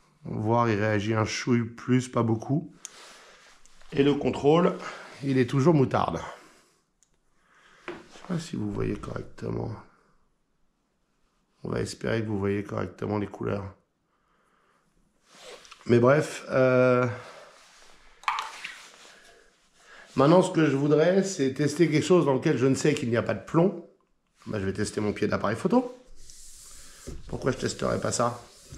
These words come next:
Qu'est-ce que vous en pensez ? Donc, on a nos deux tests, euh, dont on sait que, euh, c'est pas idéal.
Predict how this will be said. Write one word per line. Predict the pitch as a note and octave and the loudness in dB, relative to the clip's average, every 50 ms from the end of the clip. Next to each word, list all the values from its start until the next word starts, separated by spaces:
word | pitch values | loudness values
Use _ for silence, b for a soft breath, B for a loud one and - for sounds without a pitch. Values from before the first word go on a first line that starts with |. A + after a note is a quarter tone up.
| - - - | -16 -14 -14
Qu'est-ce | - - | -10 -4
que | B2 A#2 | -2 -2
vous | G#2 G#2 A2 | 0 2 0
en | A2 | 0
pensez ? | G#2 A2 G#2+ F#2+ A#2 A#2+ C3 B2+ B B B B B B B B B B B B B B B B B B B B - B2+ | 0 0 -2 0 0 -2 -2 -2 B B B B B B B B B B B B B B B B B B B B -4 -4
Donc, | B2 - - | -2 0 2
on | C#3 C#3 | 4 4
a | D3 | 6
nos | C#3+ C#3 C3+ C3 | 6 6 4 4
deux | B2+ D#3 D#3 - | 4 2 0 0
tests, | E3+ E3 E3 D#3 E3 - - - - - - - - | 0 0 0 0 -2 -4 -10 -12 -14 -14 -12 -8 -4
euh, | B2+ B2 A#2+ A#2+ B2 | -2 -2 -2 -2 -2
dont | B2 B2+ C3+ C3 C3+ | -2 -2 -2 -2 -2
on | C#3 | -4
sait | B2 - - D3+ C#3 C3+ | -4 -2 0 0 0 0
que, | - - - B2+ | -2 -6 -4 -4
euh, | B2 A#2+ A2+ A2 A#2+ A#2+ A#2 | -2 -2 -4 -4 -4 -6 -6
c'est | - - B2 | -8 -8 -10
pas | A#2+ - A#2+ A#2 | -8 -6 -6 -6
idéal. | A#2 A2 A#2+ B2+ C#3 E3 G#3 G#3 E3 C3+ A2+ | -4 -2 -2 -2 0 0 -2 -2 -2 -4 -6